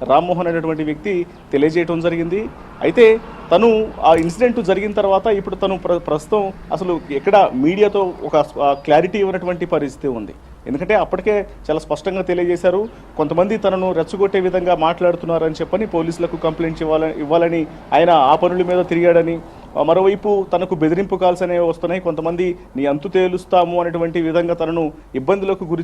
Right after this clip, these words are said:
చేసే విధంగా, తనను బెదిరిస్తూ భయభ్రాంతులకు గురి చేసే విధంగా ఫోన్ కాల్స్, వరుస ఫోన్ కాల్స్ చేస్తున్నారు, ఆ, ఈ విషయాన్ని కూడా తమకు తెలియజేశారు అనేటువంటి విషయాన్ని కుటుంబ సభ్యులు తెలియజేయడం జరిగింది. అలాగే ఆయన దగ్గర ఉన్నటువంటి ఆ పర్సనల్గా వ్యక్తిగత సిబ్బందిలో ఉన్నటువంటి వ్యక్తులు కూడా, ఆ, తెలియజేసినటువంటి పరిస్థితి.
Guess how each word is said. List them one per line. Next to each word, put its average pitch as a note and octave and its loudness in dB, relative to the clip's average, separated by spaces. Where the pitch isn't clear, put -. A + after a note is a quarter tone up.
చేసే F3 -4
విధంగా, E3 -2
తనను E3+ -2
బెదిరిస్తూ E3 -2
భయభ్రాంతులకు F3 -2
గురి D#3+ -6
చేసే E3 -4
విధంగా D#3+ 0
ఫోన్ F3+ 2
కాల్స్, F3+ 2
వరుస D3 0
ఫోన్ F#3 -4
కాల్స్ F3 -4
చేస్తున్నారు, E3 -2
ఆ, D3+ 6
ఈ E3+ 0
విషయాన్ని G#3+ 0
కూడా G3+ 2
తమకు F3 -2
తెలియజేశారు F3+ 2
అనేటువంటి E3 -2
విషయాన్ని F3+ -4
కుటుంబ E3+ -4
సభ్యులు F3+ -2
తెలియజేయడం F3+ -4
జరిగింది. F#3 -4
అలాగే F3 0
ఆయన E3+ 0
దగ్గర F3 2
ఉన్నటువంటి E3 -2
ఆ D3+ 2
పర్సనల్గా F#3 0
వ్యక్తిగత F#3+ -2
సిబ్బందిలో F3+ -2
ఉన్నటువంటి F3 -4
వ్యక్తులు E3+ -4
కూడా, F#3 4
ఆ, D#3+ 0
తెలియజేసినటువంటి E3 0
పరిస్థితి. A2+ -4